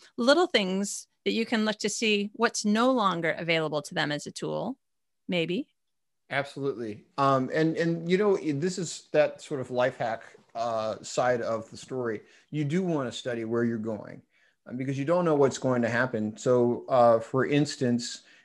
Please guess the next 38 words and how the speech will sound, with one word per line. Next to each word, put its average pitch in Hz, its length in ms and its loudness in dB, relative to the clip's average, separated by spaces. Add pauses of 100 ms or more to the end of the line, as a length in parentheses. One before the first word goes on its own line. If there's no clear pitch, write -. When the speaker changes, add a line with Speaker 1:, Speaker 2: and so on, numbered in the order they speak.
(220)
Speaker 2:
um, 113 500 0
I 135 180 2
got 131 280 6
off 131 160 6
the 123 80 -2
plane 131 380 0
in 113 140 0
Oslo, 110 760 0 (460)
um, 104 460 -2 (160)
and, 117 420 2 (140)
uh, 113 180 4
wandered 123 580 4
away. 123 340 6
That, 120 360 2
you 123 140 0
know, 110 120 2
of 107 80 0
course, 120 140 -2
I 120 80 8
was 113 100 2
flying 117 360 0
a, 104 100 0
a, 107 260 -6
a 120 80 -8
flight 120 320 2
for - 80 -12
the 101 120 -4
airline, 104 640 0
and 107 360 -4
so 117 120 -4
they, 110 140 -2
they 110 220 -2
bus 123 720 0
us 127 120 -4
to 113 100 -6
the 104 80 -2
hotel, 104 640 -2 (520)
and 117 440 2